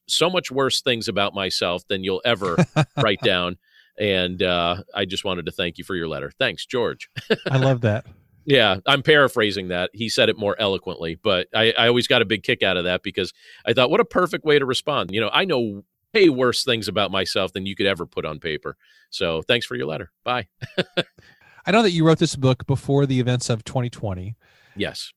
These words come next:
Speaker 2: But, but it's interesting how relevant, I would say even more relevant, your book is now, because changing ourselves is such a great way to change the people around us and to have a positive impact in a time and in, in an age where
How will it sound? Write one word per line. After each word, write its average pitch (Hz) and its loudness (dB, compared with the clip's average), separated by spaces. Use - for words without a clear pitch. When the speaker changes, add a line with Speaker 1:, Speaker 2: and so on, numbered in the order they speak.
Speaker 2:
But, 143 -2
but 170 4
it's 165 4
interesting 151 -2
how 127 0
relevant, 120 0
I - -4
would 233 -2
say - -2
even 120 -4
more 156 0
relevant, 107 0
your 120 -2
book 120 -2
is 101 -6
now, 110 -4
because 135 -2
changing 180 0
ourselves 131 2
is 131 -2
such 147 -2
a 127 -4
great 120 0
way 120 0
to 120 -4
change 113 -6
the 131 -10
people 139 0
around 110 0
us - -4
and 117 -4
to 117 -2
have 113 0
a 110 -4
positive 110 -4
impact 107 -6
in 160 4
a 151 4
time 160 2
and 127 0
in, 127 0
in 120 -2
an 113 -2
age 120 -4
where 110 -4